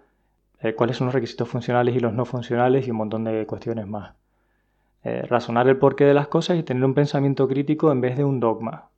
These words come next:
¿vale? Es súper importante, además en nuestra profesión, que tenemos que, eh, reinventarnos y acostumbrarnos a nuevos paradigmas y nuevos lenguajes,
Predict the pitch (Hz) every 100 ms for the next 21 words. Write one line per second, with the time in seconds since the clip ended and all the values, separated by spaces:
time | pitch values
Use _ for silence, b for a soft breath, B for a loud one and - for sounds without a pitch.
0 | _ _ _ _ _ - - 135 - 131
1 | 135 131 131 120 135 127 147 175 b b
2 | b b b b - 113 123 131 131 131
3 | 120 123 160 139 113 104 110 120 117 131
4 | 127 123 123 b b b b b - 131
5 | 123 120 117 113 107 156 147 135 131 120
6 | 117 110 110 113 123 120 113 117 117 117
7 | 127 127 131 127 - 120 120 131 131 120
8 | 120 123 123 120 143 123 123